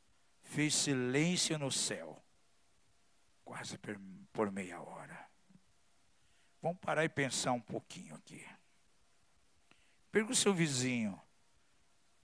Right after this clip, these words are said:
"Você tem uma noção de, de como é o céu?" Pare e pense um pouquinho. Na tua mentalidade, como é o céu?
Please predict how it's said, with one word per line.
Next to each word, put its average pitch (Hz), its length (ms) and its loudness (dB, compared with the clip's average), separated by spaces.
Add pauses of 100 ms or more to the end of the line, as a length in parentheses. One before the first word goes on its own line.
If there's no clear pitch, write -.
(320)
"Você 170 260 4
tem 240 260 -6
uma 220 100 -2
noção 180 720 2
de, 127 460 -6
de 131 180 -6
como 165 340 6
é 131 40 6
o 123 60 2
céu?" - 400 -2 (3500)
Pare 349 240 12
e 285 40 12
pense 254 360 12
um 220 60 10
pouquinho. 170 580 8 (880)
Na 233 180 12
tua 311 260 10
mentalidade, 262 720 12
como 294 280 12
é 262 60 12
o 226 60 12
céu? 165 400 10